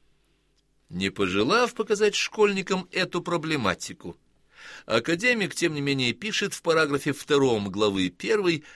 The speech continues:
анализируемого нами учебника «Введение в обществознание».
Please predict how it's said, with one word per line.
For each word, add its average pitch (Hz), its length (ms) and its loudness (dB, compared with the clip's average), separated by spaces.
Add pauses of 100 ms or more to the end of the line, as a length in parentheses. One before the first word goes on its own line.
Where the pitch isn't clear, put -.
(140)
анализируемого 113 1120 0 (120)
нами 90 280 0
учебника 101 640 -4
«Введение 95 600 -2
в 90 40 -6
обществознание». 87 880 -6